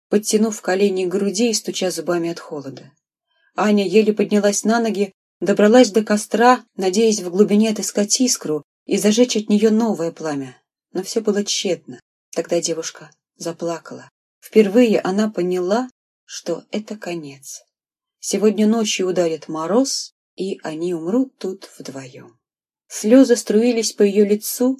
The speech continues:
когда она ползла к капитану, когда прижалась к нему,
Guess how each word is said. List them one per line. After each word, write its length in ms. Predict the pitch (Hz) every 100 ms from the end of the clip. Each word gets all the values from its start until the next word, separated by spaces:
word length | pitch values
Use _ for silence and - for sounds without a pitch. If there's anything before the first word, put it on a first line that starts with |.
| _ -
когда 300 | 175 175 208
она 160 | 208
ползла 440 | 202 185 175 202 208
к 60 |
капитану, 720 | - 202 185 - 226 226 196 - _ _
когда 280 | - 196 233
прижалась 640 | - 185 175 233 220 -
к 80 | -
нему, 340 | 190 185 180